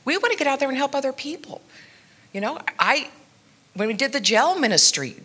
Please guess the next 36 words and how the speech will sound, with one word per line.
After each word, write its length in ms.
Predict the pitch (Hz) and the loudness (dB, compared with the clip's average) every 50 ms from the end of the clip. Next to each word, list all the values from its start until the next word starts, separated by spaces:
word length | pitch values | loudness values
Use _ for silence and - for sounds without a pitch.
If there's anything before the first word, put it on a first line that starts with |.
| - _ | -20 _
these 300 | 160 156 269 311 - - | -6 -4 -4 0 0 -2
prayers 500 | - - - - 240 247 233 254 247 - | -2 -4 -6 -4 -2 -2 0 -2 -4 -4
were 260 | - 202 180 175 170 - - | -4 -8 -8 -8 -10 -4 -2
amazing 880 | 185 180 185 185 190 196 214 233 262 302 330 320 294 - 220 180 156 - | -2 0 0 0 0 0 2 2 2 0 0 0 0 0 0 -2 -2 0
to 120 | 165 165 | -2 0
help 560 | 170 - - 262 320 370 - - - - - | 0 2 2 2 2 2 -2 -8 -18 -20 -6
these 280 | - 214 208 196 175 - | -4 -4 -2 -2 -4 -4
ladies 1000 | 165 170 180 202 240 294 349 370 330 220 131 117 127 - - - - - - - - - - - - - - - - _ - | -4 0 0 0 2 2 0 -2 -4 -4 -6 -8 -6 -2 0 0 0 0 -4 -10 -18 -18 -18 -20 -20 -20 -20 -20 -14 _ -6
to 100 | - - | 0 0
understand 960 | - 208 262 285 294 240 - - - - - - 185 220 311 349 339 285 196 160 | 0 0 0 -2 -2 0 0 0 0 0 -2 -2 -4 -4 -2 -2 -2 -2 -2 0
what 160 | 165 233 294 | 0 0 0
is 160 | 302 240 - | 2 -2 -2
going 360 | - - 196 202 190 185 180 175 | -2 -2 -2 -2 -2 -4 -2 -2
on 380 | 185 240 302 330 277 185 147 | -4 -4 -4 -2 -4 -4 -4
and 180 | 143 143 139 139 | -4 -6 -4 0
why 540 | 156 196 240 262 269 262 254 233 233 226 214 - - - - - - - - | 2 4 4 4 4 4 2 0 0 -2 -4 -6 -10 -12 -12 -14 -16 -2 0
they're 160 | 165 - - | 0 4 6
acting 400 | 202 226 247 - - 269 214 208 | 6 6 6 4 0 0 4 4
out, 320 | 214 262 285 262 254 247 - - | 4 4 4 2 0 0 -2 -2
and 80 | - | -2
they 60 | 190 190 | 0 2
don't 160 | 226 240 247 | 2 2 2
know 80 | 247 | 2
why 360 | 240 208 202 240 302 370 415 381 | 2 4 4 4 4 4 2 0
they're 180 | 302 226 165 | 0 2 2
acting 360 | 156 156 156 - - 147 143 | 2 0 0 -4 -8 -10 -6
out. 380 | 139 107 113 - - - - - - - _ _ _ _ _ _ | -6 -6 -6 -6 -8 -10 -12 -12 -12 -20 _ _ _ _ _ _
I 40 | - | -6
mean, 140 | 233 262 - - - - - - - - - - _ - _ _ _ _ _ _ _ | -6 -6 -6 -8 -18 -18 -18 -18 -18 -18 -20 -20 _ -20 _ _ _ _ _ _ _
literally, 560 | 233 285 339 349 370 359 339 339 330 311 - - - - - - _ _ _ _ _ _ _ _ _ | 2 4 4 4 4 2 0 -2 -2 -4 -8 -12 -20 -20 -20 -20 _ _ _ _ _ _ _ _ _
I 260 | - 214 214 233 269 | 6 8 8 8 6
did 200 | 262 220 254 240 | 4 -2 -2 0
not 200 | 214 214 - - | 0 0 0 0
dig 200 | - 196 185 165 | -2 -4 -4 -2
into 280 | 185 185 190 196 - - | -4 -4 -2 -2 -2 -2
this 440 | 180 190 190 190 - - - - | 0 -2 -2 0 0 0 -2 -2